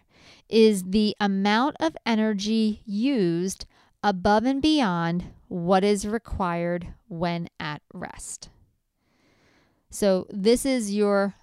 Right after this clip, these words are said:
movement. This is your deliberate, your intentional movement. Remember, basal metabolic rate, that's measuring how many calories your body burns at rest,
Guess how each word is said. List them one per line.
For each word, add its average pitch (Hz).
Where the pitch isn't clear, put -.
movement. 190
This 208
is 226
your 208
deliberate, 190
your 185
intentional 180
movement. -
Remember, 196
basal 233
metabolic 254
rate, 226
that's 226
measuring 226
how 233
many 302
calories 254
your 208
body 240
burns 208
at 202
rest, -